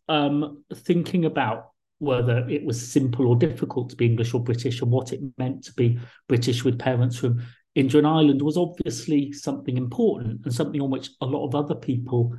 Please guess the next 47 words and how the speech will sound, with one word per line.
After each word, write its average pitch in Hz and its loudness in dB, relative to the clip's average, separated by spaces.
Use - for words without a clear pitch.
had 120 0
views. 131 4
Norman 120 4
Tebbit 135 -2
had 120 -2
views 120 0
about, 117 -4
you 139 6
know, 117 8
which 127 2
cricket - -2
team 120 6
I 110 6
should 123 -4
support, - 0
um, 117 4
and 120 4
so 117 6
on. 113 4
People 131 4
supporting 139 -4
the 123 6
England 123 4
football 135 0
team 120 2
had 131 2
sort 147 2
of 123 4
views 131 4
about 120 2
what 123 -2
sort 135 -2
of, 117 -6
what 131 0
sort - 0
of - -6
expressions 131 0
of 123 2
Englishness 127 0
they 135 4
wanted 123 2
to - -10
sort 147 -6
of - -16
present 123 0
to 127 -2
their 120 2